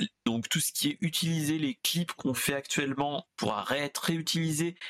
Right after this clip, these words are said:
et être partagé directement sur TikTok d'ici la fin août. Donc tu pourras refaire des petites, euh, captures et ainsi de suite pour avoir le gameplay et ainsi de suite,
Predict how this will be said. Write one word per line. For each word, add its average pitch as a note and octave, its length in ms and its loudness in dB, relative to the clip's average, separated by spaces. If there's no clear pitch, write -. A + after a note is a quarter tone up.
et - 60 -2
être A2+ 520 -2
partagé D3+ 460 -2
directement E3 560 -2
sur - 220 -2
TikTok - 600 -4
d'ici - 280 0
la D#3 120 0
fin E3 220 0
août. C#3+ 320 -4
Donc - 120 -2
tu - 100 -2
pourras A#2+ 200 0
refaire B2 380 0
des A2+ 100 2
petites, - 360 -4
euh, B2+ 180 0
captures C3+ 400 0
et C3+ 40 0
ainsi A2+ 240 -2
de - 40 -6
suite - 200 0
pour - 120 0
avoir G#2 200 0
le G#2+ 100 2
gameplay A2+ 380 0
et - 40 0
ainsi - 220 -2
de - 40 -12
suite, - 260 -2